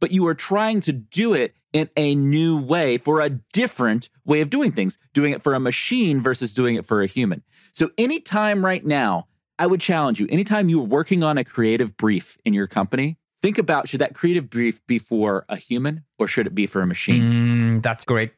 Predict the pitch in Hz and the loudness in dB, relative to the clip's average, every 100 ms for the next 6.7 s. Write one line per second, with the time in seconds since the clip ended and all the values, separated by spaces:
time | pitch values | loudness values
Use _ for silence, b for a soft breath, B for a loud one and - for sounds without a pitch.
0 | _ 143 190 226 175 165 190 - 320 302 | _ -2 0 0 0 0 2 4 4 2
1 | 294 277 - 254 247 214 - 208 214 208 | 2 0 0 0 2 0 0 0 0 0
2 | 180 202 190 185 180 180 185 185 135 180 | 2 2 2 2 0 -2 -2 -4 -2 0
3 | 190 196 - 165 143 135 156 - _ - | 2 2 0 0 0 0 -2 -2 _ -4
4 | 240 302 330 302 311 294 277 - 277 - | -2 0 0 -2 0 0 0 0 -2 -2
5 | - 254 254 233 208 226 214 165 180 - | -2 0 2 0 2 2 2 2 -2 2
6 | 160 185 170 113 101 98 | 2 2 0 0 0 0